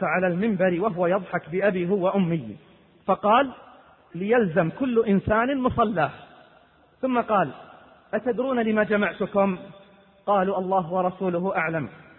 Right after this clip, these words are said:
قال: 'إني والله ما جمعتكم لرغبة ولا لرهبة،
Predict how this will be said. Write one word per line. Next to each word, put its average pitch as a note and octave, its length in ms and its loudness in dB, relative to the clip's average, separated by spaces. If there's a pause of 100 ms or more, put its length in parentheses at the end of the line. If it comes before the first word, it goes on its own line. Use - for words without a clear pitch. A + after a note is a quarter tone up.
(420)
قال: F#3+ 220 2
'إني G3+ 340 -2
والله F3 580 0 (440)
ما E3 200 -2
جمعتكم G#3 640 -2
لرغبة G3+ 640 0
ولا A3 200 2
لرهبة، D#3+ 460 0